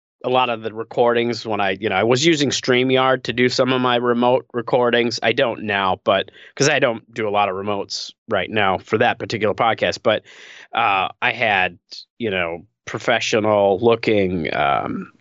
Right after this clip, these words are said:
templates up, you know, nameplates, and, like, a lot of, there was a lot of extra production value that went into it to make it seem like a good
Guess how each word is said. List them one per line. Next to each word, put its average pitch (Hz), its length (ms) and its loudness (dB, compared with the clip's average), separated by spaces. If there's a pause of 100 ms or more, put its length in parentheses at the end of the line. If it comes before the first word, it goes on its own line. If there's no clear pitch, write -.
(140)
templates 160 640 2
up, 180 260 0 (200)
you 107 120 -14
know, 80 160 -12
nameplates, 156 1040 0
and, 87 260 -10
like, 95 220 -6 (100)
a 117 80 2
lot 147 240 2
of, 139 100 0
there 139 100 0
was 135 100 -2
a 139 60 -2
lot 156 220 2
of 156 120 -2
extra 139 340 -6
production 101 600 -6
value 80 440 -2 (320)
that 98 200 -2
went 110 240 0
into 107 500 -2
it - 220 -8 (580)
to 160 120 -2
make 156 280 2
it 160 260 0
seem 156 480 0
like 131 240 2
a 135 60 0
good 120 600 2